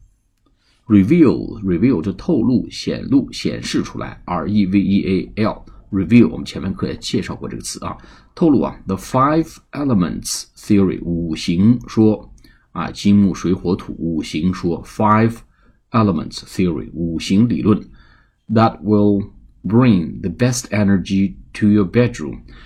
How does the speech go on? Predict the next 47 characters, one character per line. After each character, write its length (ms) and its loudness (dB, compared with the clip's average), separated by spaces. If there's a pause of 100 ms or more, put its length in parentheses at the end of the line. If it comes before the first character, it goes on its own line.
(400)
这 120 0
个 60 2
五 180 -4
行 220 4
理 100 4
论 160 2
呐， 220 -6
可 140 -6
以 400 -2
给 140 -2
你 140 -2
的 120 -8
这 120 -4
个 60 -2
卧 240 0
室， 360 -4 (640)
to 140 2
your 220 4
bedroom，bedroom，B 1400 -2
E 300 2
D 420 2
R 340 -4
O 100 0
O 240 -4
M， 220 -2 (640)
给 120 0
你 120 2
的 80 -2
卧 180 2
室 200 -4
带 180 -2
来 100 -2
什 160 -4
么 60 4
呢？ 100 6 (220)
Bring 340 4
the 80 -2
best 440 -2
energy， 600 -2
哎， 300 -12
可 120 -8
以 120 -4
给 120 -4
你 100 -4
的 120 -10 (200)
卧 160 2
室 180 -8